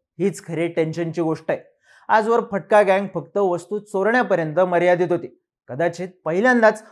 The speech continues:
कुणीतरी त्यांचा पाठलाग केला, तेही एका पोलीस कॉन्स्टेबलनं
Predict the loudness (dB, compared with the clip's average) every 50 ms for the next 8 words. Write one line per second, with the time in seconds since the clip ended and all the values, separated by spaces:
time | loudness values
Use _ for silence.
0 | _ _ _ _ -2 -2 0 0 0 2 2 2 2 2 0 -2 0 0 -2 2
1 | 2 2 2 2 2 0 0 0 0 -2 -2 -2 -2 -6 -8 _ _ _ _ _
2 | -6 -4 -4 -4 -4 -2 -2 -2 -2 -2 -2 -4 -4 -4 -4 -4 -2 -2 -2 -2
3 | -2 -4 -4 -4 0 2 2 4 4 4 4 2 -2